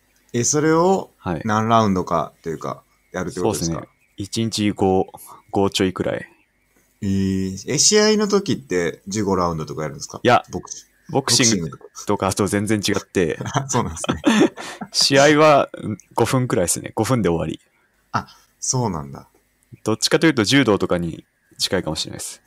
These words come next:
Speaker 2: 時間感覚は。
Speaker 1: あれ、格闘技何やってるみたいな。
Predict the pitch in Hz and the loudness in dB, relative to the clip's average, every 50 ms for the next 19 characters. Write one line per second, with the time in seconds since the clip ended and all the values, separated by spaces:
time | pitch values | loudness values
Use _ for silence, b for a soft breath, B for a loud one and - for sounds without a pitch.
0 | _ - - - - - 92 90 85 92 90 85 90 - - - - - - - | _ -8 -6 -4 -2 -2 -2 -2 -2 -2 -4 -4 -4 -6 -6 -8 -10 -10 -14 -20
1 | _ _ _ _ _ _ _ _ - 120 - - 185 185 208 202 208 202 185 131 | _ _ _ _ _ _ _ _ -14 -10 -8 -8 -8 -6 -4 0 0 2 2 2
2 | 104 95 92 95 98 104 113 117 - - 135 120 120 104 95 - 78 76 73 - | 0 0 0 0 0 2 0 0 0 0 -2 -2 0 -2 -4 -4 -6 -8 -8 -10
3 | - - | -12 -16